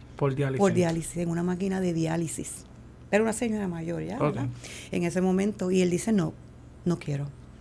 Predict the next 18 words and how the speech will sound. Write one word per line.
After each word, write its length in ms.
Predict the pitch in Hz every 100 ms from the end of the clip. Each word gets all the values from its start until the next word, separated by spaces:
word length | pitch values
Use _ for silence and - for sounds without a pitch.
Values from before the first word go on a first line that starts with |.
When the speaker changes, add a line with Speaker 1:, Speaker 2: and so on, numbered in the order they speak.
| -
Speaker 2:
Yo 120 | 165 175
tengo 220 | 175 175
que 80 | 185
esperar 260 | 196 190
ver 220 | 180 185
a 80 | 180
mi 160 | 180 190
hijo 120 | 196
nacer 300 | 196 190 233
para 180 | 233 196
entonces". 520 | 180 170 170 160 165
Ahí, 180 | 180 165
de 120 | 175
ahí 140 | 175 202
yo 140 | 208
tomo 260 | 196 180 180
la 60 | 185
decisión. 500 | 180 185 - 165